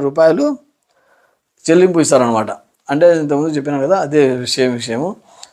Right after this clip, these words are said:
So ఇప్పుడు మనము వీటి గురించి పూర్తిగా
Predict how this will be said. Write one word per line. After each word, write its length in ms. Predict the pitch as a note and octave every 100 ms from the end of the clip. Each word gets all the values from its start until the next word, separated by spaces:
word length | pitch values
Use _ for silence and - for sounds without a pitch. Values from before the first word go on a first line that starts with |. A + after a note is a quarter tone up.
| _ -
So 80 | G3 F3 A3 F3+
ఇప్పుడు 200 | E3+ G3 F#3+
మనము 240 | F#3 F#3+ G3 F#3
వీటి 160 | F3 E3+
గురించి 360 | F3 F#3+ F#3 E3 E3 G#3 G#3+ _ _ _ -
పూర్తిగా 300 | F3+ G3